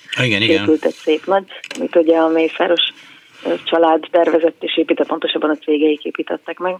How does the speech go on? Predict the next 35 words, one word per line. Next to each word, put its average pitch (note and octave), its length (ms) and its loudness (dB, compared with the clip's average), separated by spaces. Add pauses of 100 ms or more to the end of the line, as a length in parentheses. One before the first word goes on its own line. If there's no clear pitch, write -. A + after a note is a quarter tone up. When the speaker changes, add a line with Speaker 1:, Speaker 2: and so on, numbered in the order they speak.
Speaker 2:
úgyhogy - 240 -2
azért E3+ 180 0
épültek F3 400 -2
iskolák F#3 400 0
is, F#3+ 100 -2
viszont F#3+ 300 -6
most F3+ 240 -2
ezek E3+ 220 -2
is - 120 -6
áldozatul E3+ 560 0
estek, - 440 -2
úgyhogy - 300 -4
jelenleg F#3 500 0 (380)
iskolákat D#3+ 640 0
sem D#3 120 2
építenek, D#3 540 0
illetve - 360 -2
utakat - 460 -4
sem. D3 280 -4
Tehát F3 220 -6
több F3 140 2
mint - 240 -4
már E3+ 320 0
a, F3+ 300 -2 (140)
már F3 300 0
egy E3 120 0
hónapja E3 420 2
már D#3 200 0
kétszázhetven D3 840 -4 (460)
beruházást D#3+ 580 2
felfüggesztettek, D#3+ 800 -2
nyilván D#3 300 -2
azóta D#3 320 -4
ez D#3+ 80 -4
a F3 100 -8